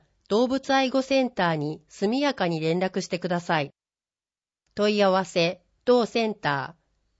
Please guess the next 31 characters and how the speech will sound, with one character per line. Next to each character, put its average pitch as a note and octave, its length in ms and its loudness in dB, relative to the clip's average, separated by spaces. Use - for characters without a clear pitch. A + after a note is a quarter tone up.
ー。 - 20 -20
電 E3+ 240 2
話、 E3 300 -2
三 C4 260 0
五 C4+ 260 2
零 D3+ 360 -4
三 B3+ 320 -2
八 B3+ 320 -2
零 D#3 300 -2
零。 D3 340 -4
花 A3+ 300 0
苗 B3 300 4
を B3 100 4
販 A#3 260 4
売 A#3 240 2
し - 140 -2
ま G#3 200 4
す。 - 240 -12
知 - 140 -16
的 C4+ 260 -2
障 C4+ 300 -2
害 C4 200 2
者 G3+ 120 -4
就 G#3+ 320 -4
労 A3+ 200 2
支 A3 220 -6
援 G#3+ 180 0
施 - 120 -10
設、 E3 540 -6
励 F#3 340 0
み、 F3 240 0